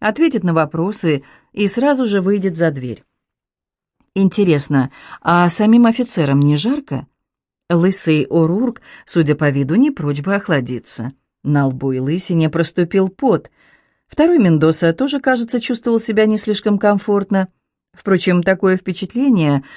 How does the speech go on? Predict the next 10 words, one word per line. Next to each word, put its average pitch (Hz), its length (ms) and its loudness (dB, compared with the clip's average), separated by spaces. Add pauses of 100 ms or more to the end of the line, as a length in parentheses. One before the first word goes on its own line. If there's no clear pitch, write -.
(180)
возможно, 175 580 2
складывалось 185 640 -2
от 185 160 0
вида 208 240 0
их 214 160 0
курток. 262 480 -2 (400)
Обе 208 280 -2
громоздкие, 165 840 0 (240)
оттопыривающиеся 185 1200 0
подмышками. 139 840 -4